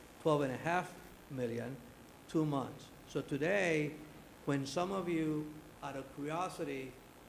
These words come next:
get into the website, can I have some water? Some water. No, just water. Oh,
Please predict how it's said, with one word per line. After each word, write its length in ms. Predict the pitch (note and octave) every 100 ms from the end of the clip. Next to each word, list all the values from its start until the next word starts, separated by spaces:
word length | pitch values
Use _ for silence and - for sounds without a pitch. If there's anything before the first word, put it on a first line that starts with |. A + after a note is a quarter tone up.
| - - - C3
get 140 | D#3
into 220 | D#3+ D#3+ D3
the 100 | C3
website, 680 | C3+ D#3+ D#3 C3+ B2 B2 - - - - - - - -
can 60 | -
I 60 | C#3
have 80 |
some 120 | - A#2+
water? 200 | A2+ - - - - - - - - - - - - - - -
Some 100 | A#2+ -
water. 160 | - - - - - - - - - - - - - A#2+
No, 60 | A2+
just 160 | A2+ A2+
water. 240 | G#2+ - - - - - - -
Oh, 280 | D#3 C#3